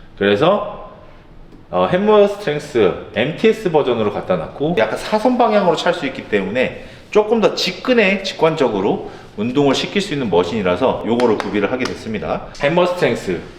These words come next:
릴링 레그 컬이라고 그래요. 이게 앞쪽으로 해서 여기서 이렇게 컬을 걸어서 컬을. 이거 생소하게 생각하시는 분들도 많더라고. 근데 요것 또한 자극이 제가 뭐 플렉스도 써보고 사이벡스도 써보고 뭐 다른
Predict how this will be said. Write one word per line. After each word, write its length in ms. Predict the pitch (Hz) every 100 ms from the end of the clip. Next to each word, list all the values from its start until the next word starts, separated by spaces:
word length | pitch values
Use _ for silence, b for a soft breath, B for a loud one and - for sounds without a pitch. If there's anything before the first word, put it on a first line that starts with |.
| B B B B
릴링 440 | 85 117 156 196 185
레그 200 | 135 104
컬이라고 380 | - 90 82 76
그래요. 220 | 76 80 - -
이게 200 | 85 85 - - - - - - B B B B -
앞쪽으로 420 | - - 120 107
해서 600 | 101 98 185 202 - - -
여기서 240 | 95 92 95
이렇게 280 | - 85 - - -
컬을 360 | - 180 - - - - - -
걸어서 460 | - 143 160 202 - - - - - - -
컬을. 320 | - 131 98 110
이거 120 | 147
생소하게 920 | - 233 240 254 240 233 226 226 208
생각하시는 500 | 208 214 202 214 214
분들도 240 | 202 190 175
많더라고. 440 | 85 - 90 82
근데 420 | 101 139 135 - - - -
요것 380 | 208 - 220 220
또한 420 | 208 202 190 170 - -
자극이 760 | - 156 175 170 175 147 - - - B B B B
제가 320 | - 135 135
뭐 140 | 123 -
플렉스도 480 | 220 233 233 185 135
써보고 380 | 147 175 156 131
사이벡스도 640 | - 160 160 135 - 90
써보고 560 | - 139 151 143 113
뭐 120 | 90 87
다른 460 | 95 101 120 101